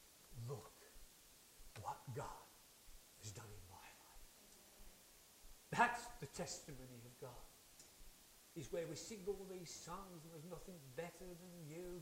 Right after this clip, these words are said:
Jesus, and all the rest of it, and yet we're striving away to get our own flesh stuff done more than we strive to get God to bless what we're doing in our flesh. Incredible.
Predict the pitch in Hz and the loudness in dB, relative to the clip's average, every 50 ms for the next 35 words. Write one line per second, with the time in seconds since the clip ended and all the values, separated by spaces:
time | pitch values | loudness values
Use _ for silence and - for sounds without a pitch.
0 | 147 151 160 175 190 180 170 196 175 151 175 160 143 156 185 196 180 175 185 175 | -4 -2 -2 -2 -2 0 -2 -2 -2 -2 -4 -4 -4 -4 -6 -4 -4 -4 -2 0
1 | 175 175 165 - - - - 143 - - 175 175 175 - - - - - - - | 0 0 0 -2 -4 -6 -8 -10 -6 -4 -4 -4 -4 -6 -8 -8 -8 -8 -8 -6
2 | 147 147 156 185 190 - 156 151 170 151 - - - - 170 180 196 196 180 185 | -4 0 0 0 0 0 0 0 0 0 0 -4 -2 0 2 2 2 2 2 0
3 | 185 175 170 180 160 165 190 175 165 151 151 147 143 - - - - - - - | 0 2 2 2 2 2 2 2 2 0 -2 -4 -6 -6 -8 -8 -10 -12 -16 -16
4 | - - - - - - - - - - - - - - - - 135 117 127 165 | -16 -16 -16 -16 -12 -8 -8 -8 -8 -10 -14 -16 -16 -14 -10 -8 -6 -2 0 0
5 | - - 139 147 151 147 143 165 175 165 160 151 147 123 - - 190 175 170 - | 0 0 0 2 2 2 2 2 0 -2 -4 -4 -6 -6 -2 0 0 2 2 0
6 | - - - - - 131 - - - - 165 160 143 139 147 151 160 160 151 143 | -2 -6 -4 -4 -4 -4 -4 -6 -8 -6 -4 -4 -4 -4 -4 -2 0 0 0 0
7 | 143 139 147 139 139 135 - - - 175 165 160 160 151 135 - 151 139 143 160 | 0 -2 -4 -4 -4 -4 -4 -4 -2 -2 -2 -2 -2 -4 -4 -6 -8 -4 -4 -4
8 | 160 - 135 127 - 160 151 139 - 147 131 120 131 139 175 185 - - - 151 | -4 -2 -2 -2 -2 -2 -4 -4 -4 -4 -2 0 0 0 0 0 -2 -2 0 -2
9 | - - 143 123 113 139 131 123 127 123 123 120 123 120 117 110 - - - - | -2 0 -2 -4 -4 -4 -6 -4 -4 -4 -4 -4 -6 -6 -8 -8 -8 -8 -8 -8
10 | - - - - - - - - - - - - - - - - - - - - | -8 -8 -8 -8 -8 -10 -14 -16 -16 -16 -16 -16 -12 -10 -8 -8 -8 -8 -10 -14
11 | - - - - - - - - - 143 135 123 - 151 156 175 190 208 240 | -16 -16 -16 -16 -16 -10 -8 -4 -2 -2 -2 2 4 4 6 6 4 4 0